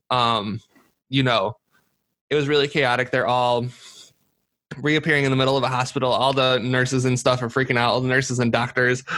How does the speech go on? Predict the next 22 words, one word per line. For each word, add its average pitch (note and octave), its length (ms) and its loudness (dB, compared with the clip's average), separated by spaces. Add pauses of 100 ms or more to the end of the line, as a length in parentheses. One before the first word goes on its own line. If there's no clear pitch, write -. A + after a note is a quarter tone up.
(440)
Um, C#3 320 0
the B2 200 0
added C3+ 280 0
chaos B2+ 560 0
of A#2 500 0 (460)
Monica C3+ 380 0
having C3+ 240 0
to C3 40 0
find C3 220 0
out B2+ 140 0
her B2+ 100 0
mom's B2 420 -2
been B2 140 -2
dead A#2+ 340 0
for A2+ 160 0
two D3+ 200 -4
years. G3+ 400 0
Was A3 120 -4
it A3 160 -2
two A3 100 0
years? A#3 280 0
Yeah. - 200 -2